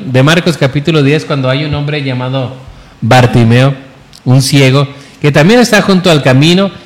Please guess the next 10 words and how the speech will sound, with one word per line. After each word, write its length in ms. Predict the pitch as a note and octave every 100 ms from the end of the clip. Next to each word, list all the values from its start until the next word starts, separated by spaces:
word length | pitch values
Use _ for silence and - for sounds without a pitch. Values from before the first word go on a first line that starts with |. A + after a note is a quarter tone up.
| -
y 80 | D3+
él 80 | F#3+
empieza 800 | G3 F#3 F3 F#3 F3+ D3+ - -
a 140 | C3+ C3
preguntar: 440 | D3+ D3 D#3 E3
"¿Qué 80 | G#3
está 220 | G#3+ A#3
pasando?". 720 | A3 D#3 G3 G3+ F3 B2 - - -
Oía 400 | B2+ C#3+ E3 F3
mucha, 800 | E3+ E3+ - F#3 D#3+ A#2 G#2 -